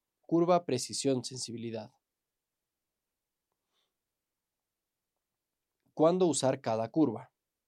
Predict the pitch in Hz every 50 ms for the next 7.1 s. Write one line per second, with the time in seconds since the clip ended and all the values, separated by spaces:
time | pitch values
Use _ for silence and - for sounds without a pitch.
0 | _ _ _ _ _ _ _ _ _ _ _ _ _ _ _ _ _ - 147 147
1 | 147 147 190 190 185 190 190 180 170 175 170 170 - _ _ _ - 147 156 156
2 | 180 185 160 135 123 123 139 151 147 - 127 120 120 113 - 107 110 - - 147
3 | 151 147 143 151 143 127 123 120 127 143 143 139 - 139 131 123 123 117 - 113
4 | 117 127 147 147 135 123 123 131 127 - _ _ _ _ _ - 120 120 117 117
5 | 113 107 107 - - - 151 160 156 - 147 - - - 117 - 151 143 - 147
6 | 143 143 147 147 - - _ - 120 117 120 139 156 151 - 131 123 131 135 135
7 | -